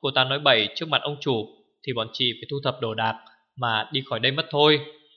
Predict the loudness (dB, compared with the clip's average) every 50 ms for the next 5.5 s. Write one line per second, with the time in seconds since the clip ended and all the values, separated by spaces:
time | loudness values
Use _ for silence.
0 | _ _ _ _ _ _ _ _ _ _ _ _ _ _ _ _ _ _ _ _
1 | _ _ _ _ _ _ -4 2 4 4 4 4 2 0 2 4 4 4 2 0
2 | -4 -10 -10 _ -4 -4 -4 -2 -2 -4 -4 -2 0 0 0 0 0 -4 -8 -12
3 | -12 -12 -12 -6 -2 -2 -2 -2 -2 2 4 6 6 6 4 0 -6 -16 -20 _
4 | _ _ _ _ _ _ _ _ _ -4 -4 -2 0 0 0 0 0 -2 -8 -12
5 | -12 -12 -16 -6 -2 0 0 0 0 -2